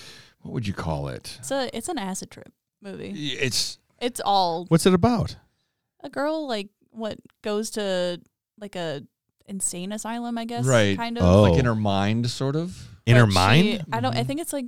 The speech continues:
Speaker 2: relating to trauma, but, like,
Speaker 3: Okay.
Speaker 2: she's crazy, so, like, she gets stuck
Speaker 1: It's
Speaker 2: in this whole, like, alternate reality, and then
Speaker 3: Oh.
Speaker 2: yeah,
Speaker 3: It
Speaker 2: it's,
Speaker 3: sounds
Speaker 2: it's a
Speaker 3: kinda
Speaker 2: very
Speaker 3: interesting.
Speaker 2: confusing movie.
Speaker 1: It's,
Speaker 3: Thriller?
Speaker 1: it's Shutter Island meets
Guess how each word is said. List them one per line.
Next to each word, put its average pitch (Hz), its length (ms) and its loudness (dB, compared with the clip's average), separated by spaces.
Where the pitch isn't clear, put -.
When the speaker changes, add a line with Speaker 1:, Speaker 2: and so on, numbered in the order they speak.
Speaker 2:
relating 208 360 -6
to 180 60 -10
trauma, 185 460 -10
but, 196 180 -10
like, 170 180 0
Speaker 3:
Okay. 92 340 2
Speaker 2:
she's - 180 -16
crazy, 190 480 -6
so, 185 180 -8
like, 160 200 -10
she 196 160 -12
gets 175 200 -12
stuck 160 140 6
Speaker 1:
It's - 120 -2
Speaker 2:
in 202 60 -6
this 185 160 -6
whole, 190 360 -2
like, 170 320 -6
alternate 180 640 -4
reality, 185 720 -6
and 175 220 -8
then 156 400 -12
Speaker 3:
Oh. 190 320 2
Speaker 2:
yeah, - 120 -8
Speaker 3:
It - 60 0
Speaker 2:
it's, 175 80 2
Speaker 3:
sounds 160 280 6
Speaker 2:
it's - 20 0
a - 20 -2
Speaker 3:
kinda - 180 2
Speaker 2:
very 113 60 6
Speaker 3:
interesting. 143 460 2
Speaker 2:
confusing - 220 4
movie. 123 100 10
Speaker 1:
It's, 196 80 8
Speaker 3:
Thriller? 311 200 2
Speaker 1:
it's - 440 0
Shutter 190 420 4
Island 147 480 4
meets 113 680 4